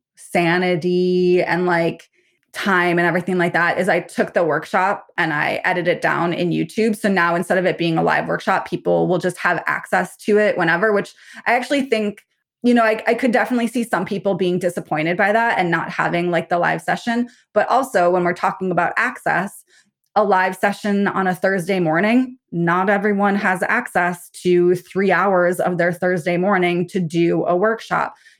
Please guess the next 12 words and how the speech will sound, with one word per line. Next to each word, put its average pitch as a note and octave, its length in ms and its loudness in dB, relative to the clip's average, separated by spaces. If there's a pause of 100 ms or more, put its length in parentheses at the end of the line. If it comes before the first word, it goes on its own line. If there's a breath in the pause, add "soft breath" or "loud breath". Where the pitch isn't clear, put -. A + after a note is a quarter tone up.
Not F3 220 0
everyone G3+ 340 2
has A3 220 0
childcare A3+ 680 -2
access - 520 -2
to F3+ 120 -4
watch E3 280 0
their F#3+ 180 -2
kids C4 280 -2
while E3+ 200 2
they're E3 260 0
doing E3 480 -2